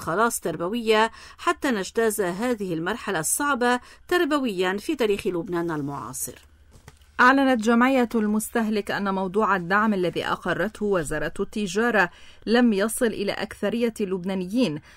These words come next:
Speaker 2: ووصلت على الخط الساخن للجمعية عشرات الاتصالات من المواطنين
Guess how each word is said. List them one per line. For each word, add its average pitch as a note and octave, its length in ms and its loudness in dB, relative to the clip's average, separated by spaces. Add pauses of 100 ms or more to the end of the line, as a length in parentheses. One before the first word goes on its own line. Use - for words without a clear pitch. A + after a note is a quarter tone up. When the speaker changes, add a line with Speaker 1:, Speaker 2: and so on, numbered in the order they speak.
(160)
Speaker 2:
ووصلت E3 520 -2
على D#3+ 140 0
الخط A3+ 320 -6
الساخن G3+ 580 -2
للجمعية A3 600 0
عشرات G#3+ 680 0
الاتصالات E3 880 -2
من D#3+ 120 -4
المواطنين F#3 800 0